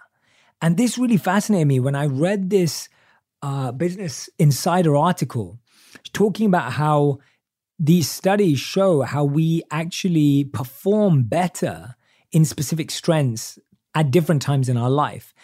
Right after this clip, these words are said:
So it was really interesting for me to see in that same article that people between the ages of eighty-two and eighty-five reported the highest psychological well-being, right?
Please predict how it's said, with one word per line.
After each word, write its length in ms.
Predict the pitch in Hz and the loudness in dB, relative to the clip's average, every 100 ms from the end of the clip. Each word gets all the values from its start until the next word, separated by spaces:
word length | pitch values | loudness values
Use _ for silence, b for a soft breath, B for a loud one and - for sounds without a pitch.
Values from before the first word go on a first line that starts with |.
| b b | b b
So 540 | - - 175 165 151 135 B | -16 -2 2 4 2 0 B
it 80 | - | 2
was 180 | 170 143 | 4 4
really 340 | 170 240 208 | 2 0 2
interesting 380 | 180 156 - 156 | 2 -2 -4 -4
for 100 | 147 | -2
me 120 | 151 | -2
to 80 | 139 | -2
see 260 | - 202 180 | -6 -4 -2
in 80 | |
that 160 | 147 120 | -2 -4
same 240 | - 143 | -2 -2
article 420 | 175 226 180 143 131 | -2 -4 -6 -6 -6
that 120 | 123 | -6
people 260 | - 202 202 | -10 -6 -4
between 360 | 160 - 160 | -2 0 0
the 100 | 147 | 0
ages 320 | 156 170 160 | 0 0 -2
of 60 | 135 - | -6 -2
eighty-two 420 | 165 151 127 151 | -2 -2 -4 -2
and 100 | 139 | -2
eighty-five 880 | 139 120 127 - 220 220 101 104 - b b b b | -4 -6 -12 -6 -2 -2 -2 -6 -10 b b b b
reported 500 | 139 151 190 196 160 | 0 0 2 0 2
the 80 | 135 | 0
highest 720 | - - 180 175 151 - - b _ | -2 -2 2 2 2 -2 -10 b _
psychological 920 | - 175 160 151 147 156 139 131 120 | -2 0 0 2 2 2 2 0 0
well-being, 580 | 110 131 160 135 104 - _ _ b b - | 0 2 2 0 -6 -12 _ _ b b -2
right? 300 | 135 151 | 2 2